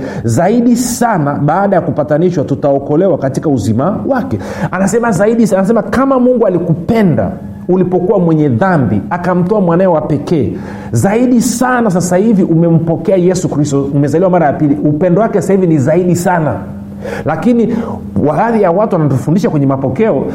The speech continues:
ni kwamba Mungu alikuwa anakupenda kabla haujaokoka, akamtoa mwana wake wa pekee, alafu ulivyompokea Yesu ukazaliwa mara ya pili ukawa mwana wa Mungu, sasa hivi Mungu anavyoshughulika na wewe, anashughulika na wewe,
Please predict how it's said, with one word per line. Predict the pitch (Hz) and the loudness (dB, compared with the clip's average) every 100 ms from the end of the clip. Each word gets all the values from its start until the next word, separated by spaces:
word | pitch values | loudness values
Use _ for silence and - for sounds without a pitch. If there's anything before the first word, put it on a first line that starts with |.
| - | -4
ni | 143 | -2
kwamba | 185 196 160 | 0 2 4
Mungu | 165 233 247 190 | 4 4 4 2
alikuwa | 160 196 | 0 0
anakupenda | 156 139 - 165 135 135 | -2 -2 -2 -2 0 -2
kabla | - 147 156 131 | -4 -4 -2 -2
haujaokoka, | 123 123 117 - 117 113 165 - - - - - - - | 0 0 0 0 -2 -2 -6 -8 -14 -14 -14 -14 -10 -8
akamtoa | 123 135 131 180 | -4 -2 0 0
mwana | 151 160 | 0 0
wake | 147 160 | -2 -2
wa | 113 | -2
pekee, | 117 - 127 143 - - - - | -2 0 -2 -2 -4 -10 -10 -4
alafu | 147 214 214 | -2 -2 0
ulivyompokea | 196 160 165 151 160 175 220 | 0 2 0 0 -2 0 0
Yesu | 202 202 - 147 | 2 2 0 -2
ukazaliwa | 143 143 156 202 | -2 0 0 2
mara | 196 190 147 | 2 2 0
ya | |
pili | - 196 202 143 | 0 0 2 2
ukawa | 135 - 196 | 0 0 0
mwana | 185 185 151 | 2 0 0
wa | 147 | 2
Mungu, | 196 139 123 | 2 2 0
sasa | 156 143 165 | -2 -2 0
hivi | 214 202 143 - - 110 | 2 2 0 -2 -4 0
Mungu | 160 233 220 | 2 4 2
anavyoshughulika | 185 151 165 175 - 156 196 220 160 | 0 0 0 0 0 2 2 2 2
na | 151 | 2
wewe, | 185 208 143 | 2 2 2
anashughulika | 147 147 147 170 185 160 | 0 -2 -2 0 0 2
na | 151 | 2
wewe, | 190 180 | 2 2